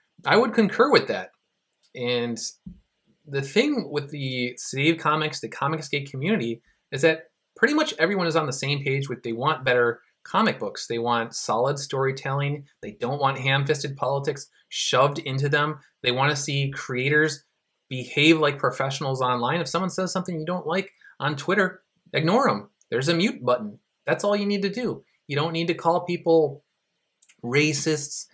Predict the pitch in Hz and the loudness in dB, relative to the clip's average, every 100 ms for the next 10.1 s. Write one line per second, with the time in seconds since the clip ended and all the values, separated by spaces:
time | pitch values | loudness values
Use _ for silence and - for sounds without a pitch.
0 | _ 123 139 160 151 156 156 151 139 139 | _ -2 -2 0 -2 -2 0 0 0 0
1 | 151 156 - _ - 127 147 156 151 147 | 0 -2 -6 _ -8 -2 0 0 -2 -2
2 | 156 147 135 143 151 156 151 143 - _ | 0 2 2 0 2 4 4 2 -10 _
3 | _ _ - 160 180 - 180 175 180 175 | _ _ -2 2 2 -2 0 4 4 4
4 | 165 - 131 123 151 160 139 143 143 - | -2 -10 -2 2 2 2 0 0 0 -4
5 | _ 131 170 - 165 165 160 156 151 135 | _ -2 -2 -2 -2 0 0 -2 -4 -2
6 | 160 156 131 127 - _ - 123 117 131 | 0 0 -2 -8 -14 _ -16 -10 -4 0
7 | 165 165 160 143 135 160 180 180 _ _ | 2 4 2 2 2 2 0 -8 _ _
8 | - 117 - 127 120 123 151 151 139 117 | -12 -10 -6 -4 -2 -2 -4 -6 -4 -6
9 | 110 - _ _ _ 107 123 123 131 117 | -6 -12 _ _ _ -16 -10 -6 -4 -6
10 | 117 | -8